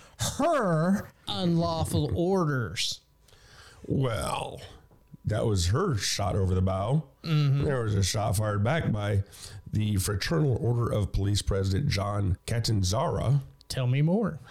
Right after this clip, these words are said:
Speaker 2: He vowed to take Mayor Lori Lightfoot to, uh, and her administration to court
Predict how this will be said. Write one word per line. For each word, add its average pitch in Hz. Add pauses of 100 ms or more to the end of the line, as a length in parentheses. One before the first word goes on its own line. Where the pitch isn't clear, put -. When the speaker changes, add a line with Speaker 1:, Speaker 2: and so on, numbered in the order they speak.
(360)
Speaker 2:
He 117
vowed 98
to 98
take 98
Mayor 98
Lori 98
Lightfoot 101
to, 107
uh, 101
and 101
her 104
administration 104
to 104
court -